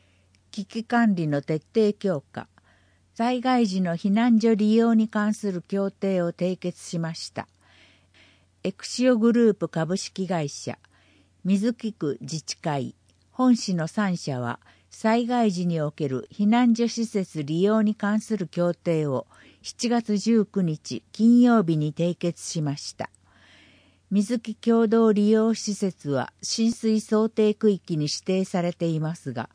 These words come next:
協定締結により、エクシオグループ株式会社の施設の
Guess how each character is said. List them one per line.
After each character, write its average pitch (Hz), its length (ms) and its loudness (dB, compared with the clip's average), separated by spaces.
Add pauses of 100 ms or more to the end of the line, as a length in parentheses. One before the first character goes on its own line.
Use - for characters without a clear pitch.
(480)
協 233 220 0
定 226 240 2
締 214 280 0
結 196 340 -4
に 170 200 0
よ 147 140 -2
り、 131 180 -8 (300)
エ 180 80 0
ク - 160 -12
シ 233 240 -2
オ 233 120 4
グ 220 160 2
ル 233 180 4
ー - 20 -4
プ 180 160 -8
株 180 280 -2
式 214 320 -4
会 196 220 0
社 160 200 -4
の - 120 -2
施 - 160 -8
設 180 320 -2
の 123 200 -2